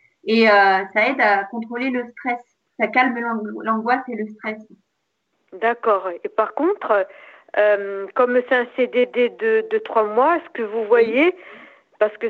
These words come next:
Speaker 2: c'est par rapport, euh, toujours au covid, est-ce que vous voyez qu'ils vont, qu'ils vont renouveler le contrat ou pas ?
Speaker 1: Oui, je pense qu'ils peuvent le renouveler sur le mois, pour le mois de mars. Mm, jusqu'en mars.
Speaker 2: D'accord.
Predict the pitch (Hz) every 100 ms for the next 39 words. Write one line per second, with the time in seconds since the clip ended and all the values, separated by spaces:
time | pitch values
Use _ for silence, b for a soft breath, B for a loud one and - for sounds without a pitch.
0 | 226 233 226 214 226 220 226 220 214 208
1 | - 214 226 202 214 214 220 214 277 330
2 | 226 220 - 247 202 226 220 240 262 -
3 | 226 202 226 214 B B B _ - 202
4 | 226 226 240 233 208 240 233 226 233 233
5 | 214 - 233 294 269 208 - 185 165 -
6 | _ _ _ _ _ _ _ _ _ _
7 | _ _ _ _ _ _ _ _ _ _
8 | _ _ _ _ - 202 220 226 262 247
9 | 262 226 247 233 233 226 220 226 220 254
10 | 269 247 208 202 - 226 226 220 214 208
11 | 185 - - 185 _ _ _ 220 220 220
12 | _ _ - 220 220 208 214 220 - _
13 | _ _ _ _ _ _ _ _ _ 185
14 | 208 - 180